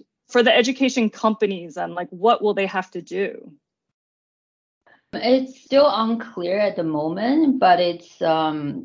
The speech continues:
Speaker 2: there has been, there has been some chilling precedent where, uh, in two thousand nine, then U S listed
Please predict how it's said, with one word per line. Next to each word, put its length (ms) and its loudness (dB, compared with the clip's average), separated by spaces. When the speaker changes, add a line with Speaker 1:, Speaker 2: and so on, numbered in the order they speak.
Speaker 2:
there 260 2
has 140 0
been, 380 -2
there 120 -4
has 160 -2
been 260 0
some 200 -2
chilling 480 -6
precedent 600 -4
where, 460 -2
uh, 260 2
in 180 -4
two 180 -10
thousand 480 0
nine, 600 -4
then 380 -2
U 120 0
S 180 -2
listed 580 -2